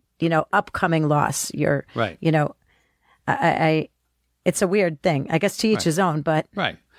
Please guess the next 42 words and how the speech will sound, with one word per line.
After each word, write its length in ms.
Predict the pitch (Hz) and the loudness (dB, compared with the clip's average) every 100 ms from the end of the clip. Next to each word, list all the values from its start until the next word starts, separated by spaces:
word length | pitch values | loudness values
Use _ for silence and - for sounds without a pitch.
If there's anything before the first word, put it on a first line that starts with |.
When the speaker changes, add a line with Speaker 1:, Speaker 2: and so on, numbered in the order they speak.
| - - | -18 -4
Speaker 2:
And 160 | 214 226 | -2 0
you'll 140 | 233 | 2
ha-, 140 | 202 214 | 0 0
I 80 | 185 | -2
mean, 180 | 202 180 | -2 -2
people 340 | 208 208 196 | -4 -2 -2
have 240 | 151 165 - | 0 0 -2
to 80 | - | -4
make 280 | 143 143 139 | -2 -2 -2
up 140 | 123 | -4
their 140 | 127 117 | -2 -2
own 180 | 107 104 | -2 0
minds 440 | 120 127 117 98 | 0 0 -2 -4
about 280 | 110 101 - | -8 -8 -8
that, 200 | 101 95 | -10 -8
because 300 | 127 - 127 | -8 -4 -2
some 220 | - 147 131 | -2 -4 -4
people 440 | 147 120 117 110 _ _ _ _ | -4 -2 -2 -2 _ _ _ _
don't 280 | - 151 165 | 0 0 0
want 260 | 127 110 107 | 0 0 2
a 40 | |
lot 220 | 104 101 | 2 0
of 120 | 101 - | -2 -2
questions 520 | 117 95 - 98 95 | -2 -2 -6 -8 -6
asked. 340 | 101 104 101 | -4 -4 -6
And, 160 | 139 143 | -8 -4
and, 180 | 143 156 | -4 -4
and, 200 | 247 175 | -4 -4
and, 260 | 170 165 160 - | -2 -2 -4 -4
and 240 | 160 165 | -2 -2
quite 200 | - 208 | -2 -4
frankly, 580 | - 156 143 - 160 165 - _ _ _ _ 151 | -2 -2 -2 -4 -4 -4 -8 _ _ _ _ -2
outsiders 680 | 175 - 151 147 160 165 | -2 0 2 2 0 0
or 140 | 135 110 _ - 262 | -2 -4 _ -20 -8
friends 520 | 143 135 151 170 165 | -2 0 0 0 0
even, 440 | 156 147 175 175 | 0 0 -2 -2
uh, 160 | 156 123 | 0 0
you 180 | 131 139 | 0 -2
know, 160 | 113 | 0
even 260 | 131 143 127 | 0 0 0
loved 200 | 139 135 | -2 -2
ones, 400 | 131 131 170 | -2 -2 -4